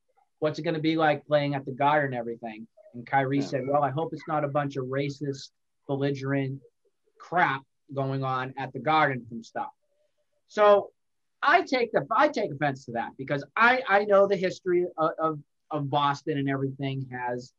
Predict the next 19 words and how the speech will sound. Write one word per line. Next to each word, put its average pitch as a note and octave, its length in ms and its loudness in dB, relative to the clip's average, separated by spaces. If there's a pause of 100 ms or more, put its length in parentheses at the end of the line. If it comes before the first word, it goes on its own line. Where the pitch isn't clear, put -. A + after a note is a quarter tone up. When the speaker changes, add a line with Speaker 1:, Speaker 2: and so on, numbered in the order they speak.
(120)
Speaker 1:
it's, F3 320 -10
it's D3 180 -8
bad C#3+ 340 -2
history C#3+ 540 -4
with B2+ 300 -4
racism B2+ 600 -8
and B2+ 140 -12
stuff A#2+ 300 -10
like A#2+ 200 -8
that A2+ 320 -8
with - 100 -20 (120)
players A#2 380 -10
and G#2+ 100 -20
all G#2+ 160 -10
that F#2+ 240 -14
jazz. - 380 -20 (480)
But D#3+ 120 0
my G#3+ 200 4
biggest G#3 380 0